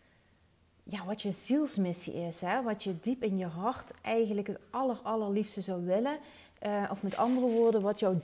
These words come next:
doel hier eigenlijk is. Want ik geloof dat we allemaal,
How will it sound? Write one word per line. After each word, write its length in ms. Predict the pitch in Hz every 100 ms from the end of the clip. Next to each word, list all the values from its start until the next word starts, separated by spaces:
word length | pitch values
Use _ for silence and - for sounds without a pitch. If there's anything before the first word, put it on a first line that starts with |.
| -
doel 320 | 226 294 349
hier 300 | 233 185 -
eigenlijk 560 | - 170 165 156 160 -
is. 380 | 160 151 156 -
Want 120 | 185
ik 140 | 156 196
geloof 340 | 233 277 320
dat 160 | 294 254
we 120 | 240
allemaal, 640 | 233 262 254 240 233 233